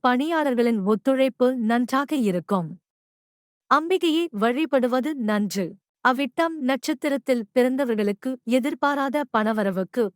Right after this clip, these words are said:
வாய்ப்பு உண்டாகும். சதயம் நட்சத்திரத்தில் பிறந்தவர்களுக்கு பிள்ளைகள் வழியில்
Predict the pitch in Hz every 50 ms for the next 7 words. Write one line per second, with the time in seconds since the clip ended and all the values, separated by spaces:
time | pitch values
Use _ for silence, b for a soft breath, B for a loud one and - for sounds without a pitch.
0 | _ 190 190 220 233 269 247 - - 302 302 247 208 196 180 190 185 170 160 185
1 | 170 156 165 180 - _ _ _ _ - - - 269 269 254 339 349 392 381 359
2 | 302 254 233 - - 247 - - 220 208 202 - 370 359 311 247 - 240 233 247
3 | 240 233 220 196 190 180 180 170 147 - 330 349 339 - _ 233 233 240 269 302
4 | 285 247 269 262 254 208 180 208 214 220 254 277 277 285